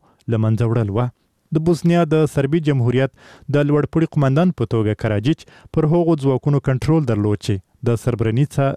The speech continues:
ډله ییزه وژنه یې ترسره کړه. دوی دا سیمه چې ملګرو ملتونو خوندي اعلان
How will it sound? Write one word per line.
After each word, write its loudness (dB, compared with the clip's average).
ډله 2
ییزه 2
وژنه 0
یې -6
ترسره -4
کړه. 0
دوی 2
دا 2
سیمه 2
چې 2
ملګرو 2
ملتونو 2
خوندي 0
اعلان 0